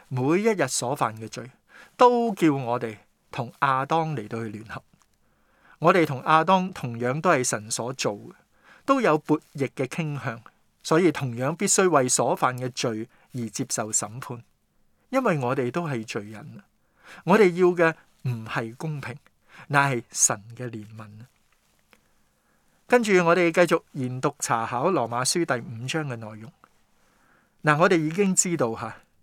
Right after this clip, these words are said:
藉住基督嘅死，亦都因着信，基督嘅義成為咗我哋嘅義。基督係教會嘅頭，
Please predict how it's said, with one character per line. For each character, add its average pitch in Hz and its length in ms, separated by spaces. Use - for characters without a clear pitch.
藉 165 120
住 147 280
基 202 140
督 202 80
嘅 165 120
死， 131 440
亦 175 120
都 240 120
因 240 180
着 170 200
信， 120 280
基 214 140
督 208 80
嘅 151 140
義 131 360
成 117 180
為 117 180
咗 127 240
我 139 120
哋 120 100
嘅 117 120
義。 107 160
基 285 140
督 269 80
係 180 180
教 156 200
會 147 140
嘅 147 100
頭， - 220